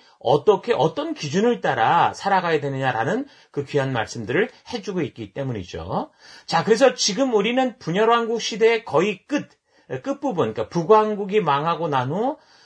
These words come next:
남왕국도 거의 이제 몰락에 다가올 그 즈음의 역사를 지금 살피고 있는데,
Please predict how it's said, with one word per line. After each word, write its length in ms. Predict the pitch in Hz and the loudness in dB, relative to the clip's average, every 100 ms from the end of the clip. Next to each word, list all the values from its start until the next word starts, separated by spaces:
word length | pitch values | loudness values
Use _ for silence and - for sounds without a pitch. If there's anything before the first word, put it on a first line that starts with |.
| _ | _
남왕국도 760 | 120 110 156 196 202 190 185 180 | 0 2 4 2 0 -4 -4 -4
거의 340 | - 131 214 | 0 2 2
이제 240 | 185 156 160 | 0 -2 -2
몰락에 720 | 110 139 185 220 226 214 220 | 2 2 4 6 4 4 0
다가올 640 | - 120 151 175 175 170 - _ _ _ _ - | 0 0 2 4 2 -2 -6 _ _ _ _ -4
그 180 | 185 208 | -2 0
즈음의 380 | 196 196 247 190 | 2 2 4 4
역사를 400 | 120 - 185 151 | 4 2 -2 -2
지금 140 | 147 | -6
살피고 440 | - 185 - 170 143 | -6 -10 -10 -8 -6
있는데, 600 | 127 175 139 101 180 | -4 -4 -2 -2 -2